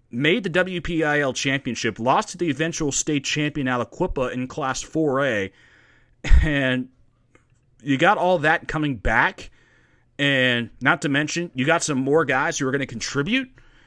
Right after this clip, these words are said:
Watch out. <laughs> Um, that, that junior class is gonna be special for Bell Vernon. But Elizabeth Forward, they have a ton of returners led by Zion White, John DiNapoli, Zach Boyd.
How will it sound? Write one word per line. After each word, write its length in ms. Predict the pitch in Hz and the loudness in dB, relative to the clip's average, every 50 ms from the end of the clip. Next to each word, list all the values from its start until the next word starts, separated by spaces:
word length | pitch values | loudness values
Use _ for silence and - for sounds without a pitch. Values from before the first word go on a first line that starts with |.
| _ _ _ _ _ _ _ _ _ | _ _ _ _ _ _ _ _ _
Watch 320 | 107 131 156 156 - - | 2 4 4 4 4 2
out. 260 | 127 113 104 87 - _ | 2 2 2 0 -2 _
<laughs> 60 | - - - - - - - - 131 | 8 8 10 10 8 4 0 -2 -2
Um, 540 | 127 131 123 113 107 107 107 104 104 113 113 _ _ _ _ _ | 0 0 0 2 2 0 0 -2 -4 -6 -8 _ _ _ _ _
that, 260 | - 139 131 127 - _ _ _ | 0 0 0 0 0 _ _ _
that 160 | 143 143 135 | 0 0 0
junior 340 | 110 110 143 180 190 170 147 | 0 -2 -2 -2 0 0 -2
class 460 | - - 139 151 151 147 139 123 - | -2 -2 0 2 2 2 2 2 -2
is 140 | 123 117 113 | -4 -6 -4
gonna 180 | 135 123 117 107 | -4 -4 -4 -2
be 120 | 117 107 | -2 -4
special 480 | - - - 127 117 110 - - 101 - | -4 -4 -2 -2 -2 -2 -2 -4 -8 -8
for 140 | - 107 | -8 -8
Bell 260 | 92 107 104 101 98 92 | -6 -4 -2 -2 -2 -4
Vernon. 460 | 95 101 101 101 95 92 90 85 - - - - - - - _ _ _ | -4 -4 -4 -4 -4 -4 -6 -8 -10 -16 -20 -20 -20 -20 -20 _ _ _
But 220 | - 156 165 175 - - | 2 4 4 4 2 0
Elizabeth 420 | 147 156 185 190 160 185 196 147 | 4 4 4 4 6 4 4 2
Forward, 480 | - - 185 208 220 208 156 113 95 - _ _ _ _ _ _ | 4 6 8 8 10 8 8 4 2 -2 _ _ _ _ _ _
they 100 | - 135 | -2 0
have 140 | 139 151 139 | 2 2 2
a 60 | 139 | 0
ton 300 | - - - - 170 196 | 0 4 4 6 6 6
of 100 | 208 196 | 4 2
returners 580 | 185 170 - - 165 147 143 139 135 135 131 - | 2 0 2 2 4 4 4 2 2 0 0 0
led 200 | 139 147 156 139 | 0 0 0 2
by 180 | 147 139 135 127 | 2 2 2 2
Zion 520 | 107 104 139 143 160 165 160 160 151 143 | 2 2 2 4 4 4 2 2 0 0
White, 380 | 127 123 127 123 123 127 127 95 | 2 2 4 4 4 2 0 -2
John 280 | 107 139 143 156 156 | -2 -2 0 0 0
DiNapoli, 600 | 147 143 131 123 123 120 - - 123 113 120 120 110 | 0 0 2 2 2 2 2 2 0 2 2 0 0
Zach 400 | 95 90 131 151 170 - - - | 0 0 2 2 2 0 0 0
Boyd. 460 | 127 123 123 120 113 117 113 110 | 0 2 2 2 2 0 -2 -4